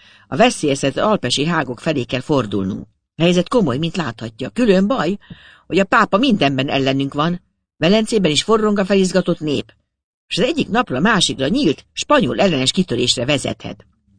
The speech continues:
Hálásan köszönöm kegyelmességet, felvilágosításait. Amit eddig nem mondtam, azt minden kancellájában tudják, a többit viszont,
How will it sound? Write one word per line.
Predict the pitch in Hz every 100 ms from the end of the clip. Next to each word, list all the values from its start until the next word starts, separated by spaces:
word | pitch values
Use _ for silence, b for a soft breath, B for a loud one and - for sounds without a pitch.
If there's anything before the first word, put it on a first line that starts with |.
| _ _ _ -
Hálásan | 170 131 156 185 185
köszönöm | 185 - 175 160 160 b b b
kegyelmességet, | - 147 123 127 123 - 127 135
felvilágosításait. | 170 - - 101 101 - - - 110 - - - _ _ _ _ _ -
Amit | 269 254
eddig | 220 131
nem | 196 190
mondtam, | - - - - - b b b b b
azt | -
minden | 220 233 139
kancellájában | 160 170 - 113 110 123 117 117
tudják, | 143 110 147 185 - -
a | -
többit | 269 208 -
viszont, | - 117 165 240 -